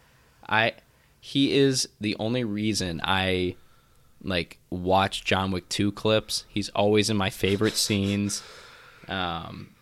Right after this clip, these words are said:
Speaker 1: in fact, like, he was the only reason I wanted to revisit in the first place because of all my favorite scenes. I'm like, "Okay, well, this is the one with Common. I'm just gonna put it on and have a good time." He's literally
Speaker 2: Yeah.
Speaker 1: Keanu Reeves, dude.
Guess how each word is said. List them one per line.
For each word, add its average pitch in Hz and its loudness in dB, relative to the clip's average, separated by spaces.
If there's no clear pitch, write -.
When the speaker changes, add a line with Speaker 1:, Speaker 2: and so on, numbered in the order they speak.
Speaker 1:
in 113 0
fact, 123 4
like, 110 2
he - 0
was 147 4
the 135 2
only 131 4
reason 120 4
I 107 4
wanted 104 4
to 95 -2
revisit 104 4
in 95 0
the 90 -4
first 120 2
place 80 -4
because 135 2
of 123 4
all 87 0
my 80 -8
favorite - -4
scenes. 90 -4
I'm 87 -6
like, 98 -4
"Okay, 107 -2
well, 101 -2
this - -2
is 107 0
the - 2
one 107 4
with 98 -2
Common. 92 -2
I'm 95 -2
just 98 -4
gonna 95 -4
put - -6
it 95 0
on 90 0
and 90 -6
have 92 -2
a 90 -6
good 90 -6
time." 87 -4
He's 135 2
literally 131 8
Speaker 2:
Yeah. 135 4
Speaker 1:
Keanu 101 4
Reeves, 78 -6
dude. 82 -8